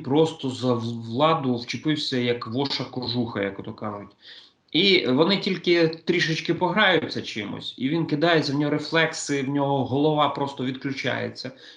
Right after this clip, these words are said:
і він кидається в ту сторону, просто щоб в нього не забрали цю владу. Ну, по-, це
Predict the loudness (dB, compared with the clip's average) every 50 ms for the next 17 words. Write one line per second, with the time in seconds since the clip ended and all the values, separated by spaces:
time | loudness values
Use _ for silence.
0 | _ -2 0 2 4 4 4 4 2 4 4 4 4 2 0 -2 -8 -8 -10 -12
1 | -14 -10 -6 -2 0 2 2 2 2 0 -2 -4 -4 -4 -4 -4 -4 -4 -6 -6
2 | -6 -6 -4 -2 -2 0 0 0 0 -2 -2 -2 0 0 0 0 0 -2 -4 -6
3 | -8 -12 -14 -14 -12 -12 -14 -16 -18 _ _ _ -20 -20 -20 -20 -18 -20 -20 -20
4 | -20 -20 -20 -20 -20 -20 _ _ -2 0 2 2 2 2 0 2 4 4 6 6
5 | 4 2 0 -2 -2 0 2 2 2 4 4